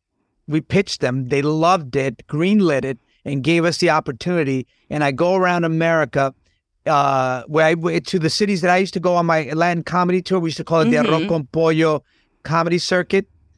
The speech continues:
Speaker 1: Uh,
Speaker 2: What is
Speaker 1: so
Speaker 2: it? I know pollo is chicken?
Speaker 1: Yeah, rice and chicken. Rice
Speaker 2: Oh,
Speaker 1: and chicken.
Speaker 2: okay.
Speaker 1: The Rice and Chicken Comedy Circuit, which is twenty
Speaker 2: <laughs>
Speaker 1: big cities across America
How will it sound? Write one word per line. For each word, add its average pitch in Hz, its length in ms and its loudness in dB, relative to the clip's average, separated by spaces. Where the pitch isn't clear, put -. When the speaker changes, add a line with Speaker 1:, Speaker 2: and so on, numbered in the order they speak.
Speaker 1:
Uh, 143 360 2
Speaker 2:
What 254 140 2
is 339 140 0
Speaker 1:
so 151 120 2
Speaker 2:
it? 135 140 0
I 214 100 -2
know 277 200 0
pollo 262 640 -2
is 220 440 -2
chicken? 285 420 -2
Speaker 1:
Yeah, 160 280 4
rice 170 260 0
and 170 100 0
chicken. 131 400 -2
Rice 156 240 0
Speaker 2:
Oh, 185 100 2
Speaker 1:
and - 100 2
chicken. 190 220 0
Speaker 2:
okay. - 80 -12
Speaker 1:
The 170 100 0
Rice 196 240 2
and 196 100 0
Chicken 180 380 0
Comedy 185 320 2
Circuit, 147 360 0
which 170 140 0
is 180 120 0
twenty 190 240 0
Speaker 2:
<laughs> 156 60 -4
Speaker 1:
big 208 180 0
cities 175 320 0
across 170 340 0
America 165 560 0